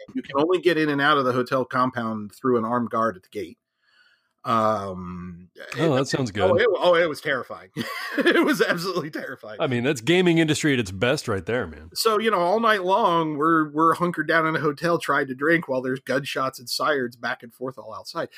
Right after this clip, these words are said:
Speaker 1: This is nineteen ninety-five, right? This is real life Miami Vice. It's still going on at this
Speaker 2: Right.
Speaker 1: point, and we're in the middle of it. And it was, you know, the hotel wanted us all to leave in the middle of the day to go be tourists or something so they could, I don't know, clean the hotel. We're like, "Uh-uh. Oh, no.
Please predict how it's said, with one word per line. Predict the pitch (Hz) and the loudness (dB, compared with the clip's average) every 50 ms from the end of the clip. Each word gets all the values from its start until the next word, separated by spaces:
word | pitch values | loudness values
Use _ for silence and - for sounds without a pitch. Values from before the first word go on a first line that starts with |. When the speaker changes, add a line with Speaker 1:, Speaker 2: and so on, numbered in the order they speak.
| - - - _ | -20 -20 -6 _
Speaker 1:
This | 208 277 - 453 | 0 2 2 2
is | 453 440 | 2 2
nineteen | 403 381 370 370 - - 320 294 | 4 4 2 2 2 0 0 2
ninety-five, | 254 233 208 185 175 - - 214 - 196 147 131 | 2 0 0 -2 -4 -6 -6 -4 -2 -2 0 0
right? | 165 185 185 190 | 2 0 0 0
This | 285 - | -4 -6
is | 339 240 | -6 -6
real | 208 185 190 226 269 269 214 190 | -6 -6 -4 -2 0 0 0 0
life | 175 180 208 202 - - 160 | 0 0 0 0 -2 -4 -6
Miami | 160 160 170 180 175 160 139 | -4 -2 -2 -2 -2 -2 -4
Vice. | 127 - 180 190 151 127 - | -4 -4 -4 -2 -2 -4 -6
It's | 254 349 - | -6 -6 -6
still | - - - - 339 277 | -6 -2 0 0 0 0
going | 208 175 185 202 202 185 175 160 | 0 0 2 2 4 4 4 4
on | 165 220 277 285 262 156 | 2 0 2 2 0 0
at | 131 131 - | -2 -2 -2
this | - 139 127 | 0 2 2
Speaker 2:
Right. | 107 117 85 - | 2 2 0 -2
Speaker 1:
point, | - - - 214 - 160 - - | -6 -6 -6 -4 -2 -2 -2 0
and | 175 202 240 214 | 0 0 0 2
we're | 214 - 339 339 | 2 2 2 2
in | 269 220 | 2 0
the | 196 214 - - | -2 -2 -2 -2
middle | - - - 294 269 - | -2 -2 -2 -4 -4 -6
of | - - - | -6 -6 -6
it. | 131 156 | -4 -4
And | 220 | -4
it | 320 - - | -4 -6 -6
was, | 254 165 147 - - - - _ _ _ _ _ _ _ _ _ _ _ | -6 -6 -6 -8 -12 -20 -20 _ _ _ _ _ _ _ _ _ _ _
you | 220 220 | 0 2
know, | 208 | 2
the | 196 202 | 4 4
hotel | 214 220 214 - - 320 330 311 | 4 2 2 2 2 2 2 2
wanted | 247 233 220 202 190 | 2 2 2 4 4
us | 190 180 - | 4 2 2
all | 196 202 202 | 0 0 2
to | 180 170 | 2 2
leave | 156 156 156 175 196 240 320 359 349 320 262 | 0 0 -2 -4 -4 -2 2 2 2 2 2
in | 214 | 2
the | 190 170 | 0 0
middle | 170 165 160 151 151 147 135 | 2 2 2 2 2 2 0
of | 131 | -2
the | 135 127 | -4 -4
day | 135 135 139 | -4 -4 -4
to | 147 143 | -4 -4
go | 160 170 | -4 -4
be | 180 170 | -4 -6
tourists | - - - - 247 302 311 302 247 - - - | -8 -10 -6 -4 -2 0 2 2 2 0 -2 -6
or | 170 | -6
something | - - 151 143 147 139 135 | -4 -4 -6 -6 -6 -8 -8
so | - - 156 | -6 -6 -6
they | 160 | -6
could, | 165 151 | -4 -4
I | 143 160 | -4 -4
don't | 190 175 | -4 -4
know, | 139 123 | -6 -6
clean | - - 170 175 180 | -6 -4 -2 -2 0
the | 175 | 0
hotel. | 175 165 170 - 240 240 208 | 0 -2 -2 -2 0 0 0
We're | 190 208 | 0 0
like, | 208 196 - - - | 0 0 0 0 0
"Uh-uh. | 226 254 240 220 156 - - - _ _ - | -2 2 2 2 2 2 -2 -8 _ _ 2
Oh, | 170 240 269 | 2 4 4
no. | 226 - - - | 2 0 -4 -6